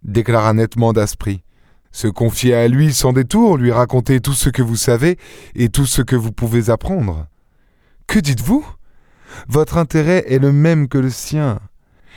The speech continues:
Il est hors de doute qu'il agit contre le survivant des deux frères. Ce n'est pas contre monsieur Andermatt qu'il cherche les armes, mais contre Alfred Varin.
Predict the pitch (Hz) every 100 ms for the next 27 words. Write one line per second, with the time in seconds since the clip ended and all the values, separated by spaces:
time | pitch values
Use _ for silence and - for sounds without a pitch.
0 | - 113 120 139 - 170 151 117 113 190
1 | - - 113 113 110 175 - 170 180 127
2 | 110 - 123 110 113 165 123 123 143 190
3 | 196 113 98 - - - - _ _ -
4 | - 147 147 180 160 151 127 127 127 147
5 | 127 120 117 143 143 165 165 - - 117
6 | 104 - 120 - 110 104 95 107 98 95
7 | - - 120 120 - 113 - 107 - 107
8 | 95 - 151 135 160 131 131